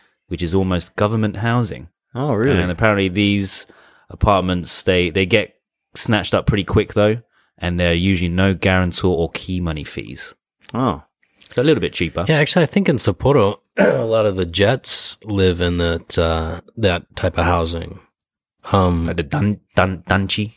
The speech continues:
Speaker 3: Danchi, yeah.
Speaker 1: Yeah.
Speaker 3: Like, a lot of 'em are above Kuyakusho or near Kuyakusho <clears throat> in whatever neighborhood they're a part of. Uh, I think my first jet or my only jet apartment, uh, was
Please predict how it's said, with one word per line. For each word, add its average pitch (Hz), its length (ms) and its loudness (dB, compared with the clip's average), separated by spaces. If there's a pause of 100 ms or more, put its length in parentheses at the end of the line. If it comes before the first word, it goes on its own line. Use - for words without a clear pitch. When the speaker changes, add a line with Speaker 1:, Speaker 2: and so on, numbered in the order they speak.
(100)
Speaker 3:
Danchi, 92 320 2
yeah. 85 240 2
Speaker 1:
Yeah. 82 280 0
Speaker 3:
Like, 87 200 -6
a - 40 0
lot 95 140 4
of 92 160 2
'em 90 320 2
are 87 220 2
above 87 720 0 (400)
Kuyakusho 95 640 2
or 90 140 2
near 87 240 -2
Kuyakusho 92 720 -2 (160)
<clears throat> 120 400 0
in 92 480 -4
whatever 90 300 0
neighborhood 87 420 -2
they're 87 160 2
a 82 60 0
part 90 260 0
of. 95 280 -2 (440)
Uh, 92 140 0
I 87 100 2
think 160 300 -2
my 110 520 4 (600)
first - 440 0
jet 82 280 0
or 92 80 -2
my 90 120 2
only 87 200 4
jet 80 160 0
apartment, 80 580 -4 (160)
uh, 85 420 0
was 85 580 -2